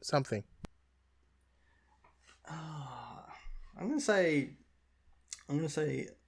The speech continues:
Speaker 2: a Chimera frame. Um, 'cause I'm,
Speaker 1: This
Speaker 2: I'm,
Speaker 1: is
Speaker 2: I don't
Speaker 1: not the first time I've heard this.
Speaker 2: No, no, it's not. It would, definitely not the first time. But I'm, I'm not the kind of person who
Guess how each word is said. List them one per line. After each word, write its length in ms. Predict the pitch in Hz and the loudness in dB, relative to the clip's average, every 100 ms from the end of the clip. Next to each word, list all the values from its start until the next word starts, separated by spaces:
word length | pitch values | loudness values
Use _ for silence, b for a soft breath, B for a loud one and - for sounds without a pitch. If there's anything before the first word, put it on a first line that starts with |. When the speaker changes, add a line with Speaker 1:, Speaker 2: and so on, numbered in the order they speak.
| - | -18
Speaker 2:
a 40 | |
Chimera 720 | - - 113 117 113 110 107 107 | -14 -10 -6 -2 -2 -2 -4 -6
frame. 600 | - - 92 78 76 - _ _ _ _ _ _ _ _ _ _ _ _ _ _ - | -10 -8 -8 -8 -12 -16 _ _ _ _ _ _ _ _ _ _ _ _ _ _ -18
Um, 460 | 117 113 107 104 107 _ _ _ _ _ _ _ _ _ _ _ _ _ _ _ _ _ _ _ - | -14 -12 -12 -14 -16 _ _ _ _ _ _ _ _ _ _ _ _ _ _ _ _ _ _ _ -10
'cause 180 | 139 - 151 | -8 -6 -4
I'm, 140 | 156 | 8
Speaker 1:
This 200 | 139 127 | 8 8
Speaker 2:
I'm, 40 | 120 | 4
Speaker 1:
is 40 | |
Speaker 2:
I 40 | |
don't 100 | 127 | 8
Speaker 1:
not 140 | 123 - | 8 8
the 100 | 131 | 4
first 320 | - 120 - | 8 8 8
time 220 | 123 113 | 4 4
I've 120 | 110 | 4
heard 200 | 131 107 | 6 6
this. 240 | 104 107 139 | 6 2 2
Speaker 2:
No, 180 | 131 110 98 - | -2 -2 -8 -10
no, 80 | - | -14
it's 160 | - - | -12 -6
not. 140 | 156 | -4
It 100 | 120 | -4
would, 260 | 127 - - | -8 -10 -6
definitely 340 | - - 107 | -6 -4 -10
not 120 | 98 - | -10 -12
the 60 | |
first 260 | - 78 - | -10 -10 -8
time. 260 | 104 67 64 B B B - | -10 -10 -12 B B B 0
But 180 | 139 110 | 0 2
I'm, 180 | 143 143 | 2 2
I'm 340 | 131 131 127 - - | 0 -2 -6 -14 -12
not 340 | 127 139 143 - _ _ _ | -4 -2 -2 -4 _ _ _
the 80 | 131 | -10
kind 260 | - 135 120 | -4 -2 -2
of 80 | 117 | -2
person 420 | 117 113 120 107 - | -2 -2 -2 -6 -8
who 200 | 113 107 | -8 -8